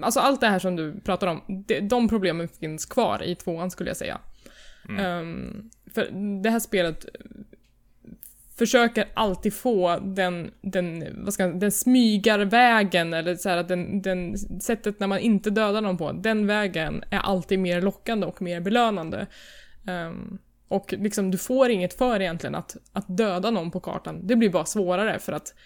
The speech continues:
Speaker 1: ehm, ju mer, ju, ju mer kroppar du lämnar efter dig, ehm, desto mer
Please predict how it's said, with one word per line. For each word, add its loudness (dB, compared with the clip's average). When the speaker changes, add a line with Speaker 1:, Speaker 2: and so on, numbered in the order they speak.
Speaker 1:
ehm, -6
ju 6
mer, 6
ju, 2
ju 6
mer 6
kroppar 0
du 0
lämnar 0
efter -4
dig, -2
ehm, -4
desto 0
mer 4